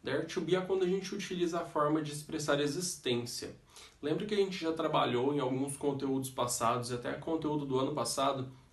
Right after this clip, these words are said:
o conteúdo de existência, de expressar a existência, utilizando o there is e o there are? Hoje nós vamos ver como é que a gente vai expressar isso no passado. Beleza. Então vamos lá primeiro. O que que é o dare to be? Dare to be, ele é um verbo que eu utilizo, certo?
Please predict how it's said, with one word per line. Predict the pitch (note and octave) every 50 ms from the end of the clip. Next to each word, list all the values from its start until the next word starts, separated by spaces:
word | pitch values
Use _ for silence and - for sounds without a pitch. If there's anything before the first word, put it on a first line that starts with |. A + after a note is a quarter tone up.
| -
o | B2
conteúdo | - C#3 C#3 C#3+ - D#3+ D3 D3 C3+
de | C3 B2+ C3+
existência, | C#3+ D3+ - A#2 - - - C#3 C3+ B2+ B2 C3 A#2
de | A#2 A#2+
expressar | A#2 - - C3 B2+ C3 - C#3+ C3+ C3+ C3+
a |
existência, | C#3 C3+ B2 A#2 - - - C3 A#2+ A#2 A#2 - - - - - - - - - _ _
utilizando | - C#3+ C3 - D#3+ D#3+ D3+ D3 D3+ D3+ D3+
o | D#3
there | C#3+ C3+ C3 B2+ B2+ -
is | F3 F3+ F3+ D3+
e | C#3+
o | B2
there | A#2 G#2+ G2+ -
are? | - A#2+ A2+ G2 F#2 - - - - - - - - - _ _
Hoje | D#3+ F3+ G3 G3+ G#3 G#3+
nós | G#3 F#3+ -
vamos | F3+ F#3 F#3 G3 F#3
ver | D3+ D3+ E3 E3+
como | - - F3+ F3+
é |
que | F3+ F#3+
a | F#3+
gente | F#3+ F#3+
vai | F#3+
expressar | F#3 F3+ - - - D#3+ - E3+ D#3+ D#3+
isso | D#3+ - -
no | F3+ E3
passado. | - F3+ F3+ - - - - - - - - - - - - - - - - - - - - -
Beleza. | F#3+ G#3 A3 F#3+ A#2+ - - - G#2+ - - - - - - - - - - _ _ _ - - -
Então | C3 B2+ C3 D3 D3 D3+
vamos | D#3+ D#3+ E3+
lá | D#3+ D3+
primeiro. | D3+ D#3 F3+ F3 - - -
O | - - - - - - - - -
que | - G#3+
que | G#3+ A3+
é | G#3+
o | G3+
dare | F3+ - F3 F3
to | - - F#3+
be? | E3+ D3 - - - -
Dare | A#2+ B2 C3 D3+ D#3
to | - - F#3
be, | E3+ D3 E3 F#3+ G#3+ - -
ele | F3+ F3+ F3
é |
um | F3 F#3 F3+
verbo | - C3 C3 A#2 A2+ A2 A2+ B2 D3+ D3+
que | -
eu | C#3
utilizo, | C3+ C3+ C3+ - C#3+ C3 A#2 A2+ A2+ A2 A#2+ D#3 D3
certo? | - - A#2 G#2 F#2+ A2+ A2 - F#3